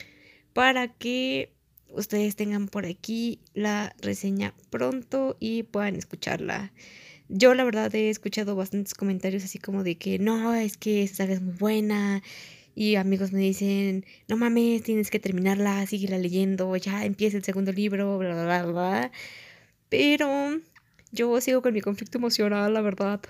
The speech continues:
no puedo, no puedo, no puedo, no puedo. Espero ya poder solucionar mi dilema pronto.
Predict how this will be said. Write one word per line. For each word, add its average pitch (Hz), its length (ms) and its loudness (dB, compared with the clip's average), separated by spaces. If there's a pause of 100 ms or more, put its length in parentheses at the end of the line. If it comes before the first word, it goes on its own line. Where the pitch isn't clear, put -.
(240)
no 202 160 -4
puedo, 190 240 -8 (420)
no 208 240 -4
puedo, 240 460 2
no 240 200 -4
puedo, 240 340 0
no 233 180 -4
puedo. 214 380 -4 (480)
Espero 214 340 2
ya 214 240 0
poder 190 380 2
solucionar 185 580 -2 (600)
mi 190 140 0
dilema 180 440 0
pronto. 208 680 -2